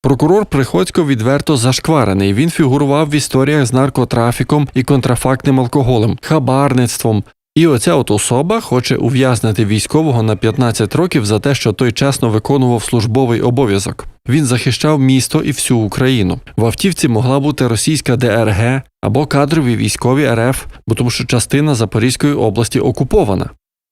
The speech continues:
І ще два слова про самого підозрюваного, цього військового. Він захищає Україну з початку війни на Донбасі, брав участь в боях під Широкинем. В дві тисячі чотирнадцятому році в складі славетного батальйону АЗОВ звільняв Маріуполь від росіян,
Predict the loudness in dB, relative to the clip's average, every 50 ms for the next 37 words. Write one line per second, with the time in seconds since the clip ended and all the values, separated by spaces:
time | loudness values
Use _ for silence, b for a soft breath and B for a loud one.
0 | _ _ _ _ _ _ -6 -4 -2 0 2 2 2 2 2 0 0 0 0 0
1 | 0 0 0 0 0 2 0 2 2 2 2 2 2 2 0 0 0 0 2 2
2 | 2 2 2 2 2 2 2 2 2 2 2 2 0 0 0 2 2 2 2 0
3 | 0 -2 -2 0 0 2 2 2 2 2 0 0 2 2 2 2 2 0 0 0
4 | 0 -2 -2 0 0 0 2 2 2 0 0 0 0 0 2 2 2 0 -2 -2
5 | -2 -4 -2 0 0 -2 0 0 0 0 2 2 2 2 2 2 0 0 0 0
6 | 0 0 0 0 0 0 0 0 0 -2 -4 -4 -4 -2 0 0 2 2 0 0
7 | 0 -2 -2 -2 -2 -2 -2 0 2 2 2 0 -2 -2 -4 -4 -4 -2 -2 0
8 | 0 0 0 0 0 0 2 2 0 -2 -4 -8 -8 -4 -2 -2 0 0 -2 -2
9 | -2 -2 -2 -2 -2 0 0 0 2 2 0 0 0 0 0 2 2 2 0 0
10 | 0 -2 -2 -2 -2 0 0 2 0 0 -2 -2 -4 -4 -2 -2 0 0 0 0
11 | 0 0 0 0 -2 -2 0 0 0 0 0 0 0 0 0 0 0 0 0 0
12 | 0 0 0 0 0 0 0 0 0 0 0 0 0 0 0 0 0 0 -2 -2
13 | 0 -2 -2 0 0 -2 -2 -2 0 0 0 0 0 -2